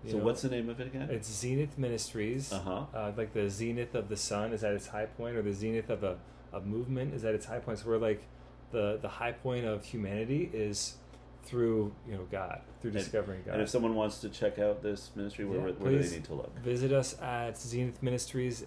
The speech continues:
Speaker 1: dot com. We're also, uh, at tweet, tweet, at tweet zenith, uh, on Twitter, uh, at Zenith Ministries on Instagram, and Welcome to Zenith Ministries on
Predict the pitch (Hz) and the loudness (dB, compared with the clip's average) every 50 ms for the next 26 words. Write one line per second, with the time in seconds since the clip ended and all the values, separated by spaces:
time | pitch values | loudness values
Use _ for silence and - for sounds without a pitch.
0 | - 113 117 110 107 101 - - - - 117 117 123 127 131 135 135 123 120 117 | -8 -4 -2 0 0 0 -2 -6 -6 -4 -2 0 2 2 2 2 0 0 0 0
1 | 117 - - 131 123 120 120 117 - - - - - - - - - - 113 110 | 0 0 2 2 2 2 2 -2 -6 -12 -16 -18 -18 -18 -18 -12 -4 -2 0 2
2 | 107 107 107 - - 120 120 117 110 - - - 139 127 123 120 - - - - | 2 0 -2 -2 0 0 0 0 -2 -4 -2 0 0 0 0 -2 -6 -12 -16 -14
3 | - - - 139 135 127 - - - - - - 131 143 156 147 143 - - - | -12 -6 -2 0 0 0 0 -4 -10 -14 -6 0 4 4 4 4 0 -4 -2 0
4 | 147 139 139 139 120 113 117 120 123 135 143 156 151 - - - 123 113 110 113 | 2 2 2 2 0 -2 0 0 2 4 2 2 0 -2 -10 -6 -4 -2 -2 -2
5 | 110 - 110 107 104 104 - - 143 147 151 160 156 165 165 165 - - - - | -2 -2 -2 -2 -4 -4 -2 2 4 4 4 4 4 2 0 -2 -4 -14 -18 -18
6 | - - - - 120 117 113 110 - - 131 131 123 135 123 135 135 127 120 120 | -18 -16 -10 -6 -4 -2 -2 -2 -2 -2 -2 -2 0 0 0 0 0 0 0 -2
7 | 131 127 123 123 - - 135 123 120 120 - 107 110 104 117 - - - 117 113 | -2 -2 0 -2 -2 -2 -2 -2 0 -2 -2 -4 -2 -4 -4 -6 -6 -6 -4 -2
8 | 110 113 113 110 107 - 104 101 101 98 - - - - - 113 113 117 123 123 | -2 0 -2 -2 -4 -4 -4 -4 -4 -6 -8 -12 -16 -12 -6 -2 0 0 0 0
9 | - 127 113 107 104 98 98 107 104 101 98 - 107 98 95 92 - - 95 90 | 0 -2 0 0 0 0 0 2 0 0 0 0 -2 -2 -2 -2 -6 -6 -8 -8
10 | 90 85 - - 98 92 | -6 -8 -8 -8 -8 -8